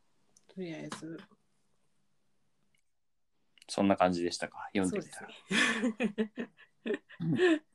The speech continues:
Speaker 1: <laughs> ちょっと、うん。まあ、機会があれば、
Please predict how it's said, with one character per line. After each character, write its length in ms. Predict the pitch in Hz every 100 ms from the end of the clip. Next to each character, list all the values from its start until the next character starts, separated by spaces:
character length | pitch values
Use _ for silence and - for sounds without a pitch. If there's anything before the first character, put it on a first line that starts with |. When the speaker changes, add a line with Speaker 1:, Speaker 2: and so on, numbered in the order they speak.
| -
Speaker 1:
<laughs> 1040 | 226 - _ - 311 208 220 254 190 - _ _
ち 180 | - -
ょ 40 | -
っ 20 |
と、 60 | - _ -
う 60 | 170
ん。 500 | 165 165 165 190 190 _ _ _ _ _ _ _ _ _ - - - _ - - - _ _ _ _ _ _ _ _ _ _ _ _ _ 220
ま 80 |
あ、 120 | 190 - _ _ _ _ _ _
機 100 | -
会 240 | - 170 156
が 120 | 160
あ 60 |
れ 100 | 147
ば、 200 | 143 -